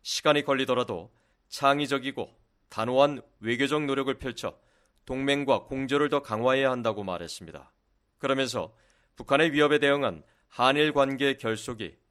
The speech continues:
과거 어느 때보다 중요해졌다고 강조했습니다. 북한에 대해서도 홍보가 안정을 위해 더욱 적극적이고 전면적인 역할을 강조하며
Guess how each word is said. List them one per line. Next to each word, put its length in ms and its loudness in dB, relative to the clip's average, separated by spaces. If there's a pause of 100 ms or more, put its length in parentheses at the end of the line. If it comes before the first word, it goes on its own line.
(160)
과거 560 0
어느 260 -2
때보다 540 0 (300)
중요해졌다고 1080 -4
강조했습니다. 840 -12 (800)
북한에 340 2
대해서도 480 2
홍보가 480 4
안정을 400 2
위해 220 0
더욱 280 -2
적극적이고 1000 -4 (220)
전면적인 600 0
역할을 340 0
강조하며 640 -2